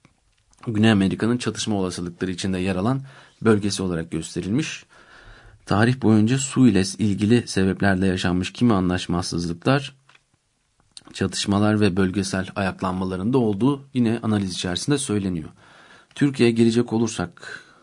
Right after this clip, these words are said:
ve ülke, e, komşularına aynı şekilde gelecek olursak, bin dokuz yüz doksan yılında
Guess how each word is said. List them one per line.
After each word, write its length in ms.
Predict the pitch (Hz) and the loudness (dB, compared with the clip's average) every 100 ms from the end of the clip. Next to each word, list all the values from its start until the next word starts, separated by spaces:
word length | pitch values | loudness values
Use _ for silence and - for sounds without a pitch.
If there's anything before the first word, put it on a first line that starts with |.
| _ | _
ve 260 | 92 87 - - | -4 -4 -4 -6
ülke, 300 | 104 104 - | -6 -8 -8
e, 480 | 73 87 69 69 | -4 -4 -4 -6
komşularına 720 | 67 101 95 - 101 95 101 - - | -4 -4 -4 -4 -4 -2 -4 -6 -12
aynı 180 | 92 85 | -8 -6
şekilde 300 | 85 82 85 | -6 -8 -8
gelecek 400 | 85 87 82 85 | -4 -6 -6 -6
olursak, 460 | 87 82 - 160 - _ - - - - _ - | -8 -6 -4 -6 -8 _ -20 -20 -20 -20 _ 0
bin 120 | 107 | 0
dokuz 220 | 110 123 | 0 2
yüz 60 | 110 | 4
doksan 360 | 117 - 135 | 4 4 2
yılında 580 | 139 113 107 113 147 | 4 4 2 2 0